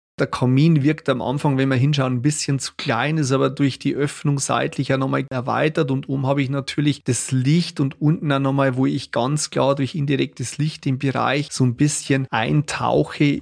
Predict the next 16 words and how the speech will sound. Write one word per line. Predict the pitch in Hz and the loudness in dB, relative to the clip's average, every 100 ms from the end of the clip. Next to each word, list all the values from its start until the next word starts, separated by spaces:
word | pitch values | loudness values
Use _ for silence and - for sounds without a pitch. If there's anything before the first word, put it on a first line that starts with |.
| _ | _
ein | 147 | -6
bisschen | 151 - 131 | -4 -2 -2
aufweiche | 120 120 160 - 131 143 151 - 139 131 | 0 0 0 0 -2 -2 -2 -2 -4 -2
auch | 131 147 - - - - | 0 0 -2 -12 -18 -2
und | 131 127 | 0 2
wo | 143 | 2
ich | 147 - | 2 0
ihn | 143 | 0
so | 147 139 135 - | 4 4 2 0
ganz | 113 139 160 | -4 -2 -2
bewusst, | - 139 147 151 - - | 0 0 2 0 -2 -6
äh, | 160 | -6
dezent | 147 139 127 139 139 147 | -2 -2 0 -2 -2 -2
in | 131 | -2
Szene | - - 123 131 151 | -4 -6 -4 -2 -2
setze. | 131 117 113 - - 127 | -4 -6 -8 -10 -10 -10